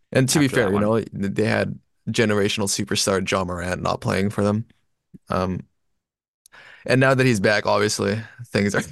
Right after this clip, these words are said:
Speaker 1: it, it, it's such an easy thing to say. Things are different. Uh, he's so good. I'm excited to see if they could, if they could really pull this kind of turnaround off, just 'cause the, the roster behind him is actually pretty good.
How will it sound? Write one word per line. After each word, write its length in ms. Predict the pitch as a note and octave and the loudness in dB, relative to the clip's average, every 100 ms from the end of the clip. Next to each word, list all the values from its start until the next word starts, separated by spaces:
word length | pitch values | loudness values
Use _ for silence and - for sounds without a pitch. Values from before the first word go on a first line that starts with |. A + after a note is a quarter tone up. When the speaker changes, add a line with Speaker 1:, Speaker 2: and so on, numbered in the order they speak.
| B2 | -2
Speaker 1:
it, 760 | E3 D3 - C3 A#3 G#3+ G3+ F3 | 0 0 0 0 0 0 0 2
it, 400 | A#2+ C3+ B2+ B2 | 2 4 2 0
it's 120 | A#2+ | 0
such 180 | C3+ - | 0 2
an 160 | G#2+ F#2+ | 0 0
easy 220 | A2+ G#2 | -2 -2
thing 160 | G#2+ G2+ | -4 -4
to 60 | |
say. 180 | G2 - | -4 -6
Things 220 | - A2+ G#2+ | -2 0 0
are 60 | |
different. 380 | F#2+ - - - _ _ _ _ - | -2 -4 -8 -12 _ _ _ _ -6
Uh, 300 | F2+ E2 - _ _ _ _ - - - | -6 -6 -10 _ _ _ _ -20 -20 -4
he's 160 | F3 D#3 | 0 0
so 160 | A2 F2 | 0 -2
good. 280 | F2 F2+ - _ _ _ _ _ _ _ _ _ _ _ _ _ _ _ _ _ - | -6 -8 -12 _ _ _ _ _ _ _ _ _ _ _ _ _ _ _ _ _ 0
I'm 80 | C3+ | 2
excited 240 | C#3 C#3+ | 4 2
to 80 | C3 | 2
see 220 | - A2+ | 2 4
if 120 | G2+ - | 2 0
they 100 | A2 | -2
could, 200 | F#2+ - | -2 -2
if 100 | G2 | 0
they 80 | A2 | 0
could 140 | A2 | 2
really 200 | G2+ G2+ | 2 0
pull 180 | G2+ G2+ | 0 -2
this 140 | F#2+ - | -4 -2
kind 160 | G#2+ | -2
of 80 | F#2+ | -2
turnaround 400 | G2+ F#2+ F2 - - - | 0 0 0 -4 -8 -6
off, 340 | - F#2 C3 - | -2 -2 -2 -4
just 160 | G2+ - | -2 0
'cause 280 | G2 - - | -2 -2 -6
the, 160 | G2+ G#2+ | -2 0
the 160 | G2+ A2 | 2 2
roster 280 | A2 - | 2 0
behind 260 | G#2+ A2 G2+ | 0 0 -2
him 80 | - | -2
is 60 | |
actually 260 | - - - | -4 -6 -6
pretty 180 | - C2+ | -4 -2
good. 220 | F2+ | -2